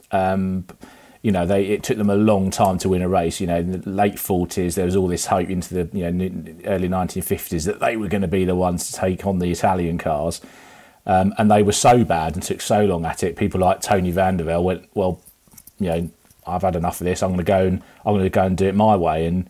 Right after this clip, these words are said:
you know, Vanwall went and won Grand Prix in the World Championship before <laughs> B R M took its first win. Um, having said that, they're still, um, I was just looking it up, they're still the eleventh most successful team in terms of World Championship race wins.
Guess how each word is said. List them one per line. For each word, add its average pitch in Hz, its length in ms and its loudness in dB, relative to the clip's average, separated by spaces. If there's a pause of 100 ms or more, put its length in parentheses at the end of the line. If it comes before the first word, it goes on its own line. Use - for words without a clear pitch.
you - 100 -2
know, 80 80 0
Vanwall 92 420 2
went 90 200 0
and 90 140 -4
won 90 200 0
Grand 90 240 -2
Prix 90 240 0
in 85 60 -6
the 87 80 -2
World 90 180 -2
Championship 90 460 -4
before 92 260 -4
<laughs> - 0 -
B 95 160 2
R 123 180 6
M 120 140 2
took 101 220 -4
its 104 100 -8
first 92 320 0
win. 101 380 0 (640)
Um, 95 640 2 (200)
having 123 160 2
said 131 180 4
that, 123 200 4
they're 117 100 2
still, 127 460 4
um, - 40 0
I 104 120 4
was 101 140 0
just 110 180 -2
looking 98 140 2
it 101 60 2
up, - 220 0
they're 95 140 0
still 127 260 2
the 107 180 4
eleventh 113 540 2
most 104 260 2
successful - 480 -4
team 107 320 2
in 90 80 -2
terms 95 280 0
of 92 280 -6
World 104 200 2
Championship - 340 -2
race 123 320 0
wins. - 380 -8